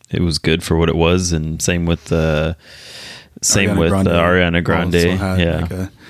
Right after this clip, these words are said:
Speaker 1: Mm-hmm.
Speaker 2: thing. They
Speaker 1: John-
Speaker 2: should do. Well, forget it. Forget it. I'm not gonna go there.
Speaker 1: What were you gonna say?
Speaker 2: They should do, like, the next, like, Kanye rollout, like, in
Speaker 1: Oh
Speaker 2: Fortnite.
Speaker 1: my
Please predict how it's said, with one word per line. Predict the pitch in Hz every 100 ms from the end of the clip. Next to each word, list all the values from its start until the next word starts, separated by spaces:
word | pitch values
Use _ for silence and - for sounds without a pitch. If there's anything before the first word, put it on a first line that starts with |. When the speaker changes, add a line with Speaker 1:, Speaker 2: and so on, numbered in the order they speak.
| -
Speaker 1:
Mm-hmm. | 92 - 90 92
Speaker 2:
thing. | 87
They |
Speaker 1:
John- | 85 123
Speaker 2:
should | - 143
do. | 131 131 123 120 _ _ _ _ -
Well, | 95
forget | 104 95 82
it. | 95
Forget | 127 135 139
it. | 131
I'm | 120
not | 123
gonna | 123
go | 120 120
there. | 120 127 127 _ _ -
Speaker 1:
What | 98 92 80
were | 98 98
you | 95 92
gonna | 98
say? | - 117 131 98 - - - - - - -
Speaker 2:
They | 113
should | 131 151 120
do, | 104 117 117 113
like, | 92 85 90 -
the | 104
next, | 95 92 90 - - - _ _ _ _ _ _ _
like, | 127 120 _ -
Kanye | 101 92 92 90 87
rollout, | 90 87 92 90 - -
like, | 90 90 - -
in | 95 90
Speaker 1:
Oh | 98 95 92
Speaker 2:
Fortnite. | 95
Speaker 1:
my | 95 87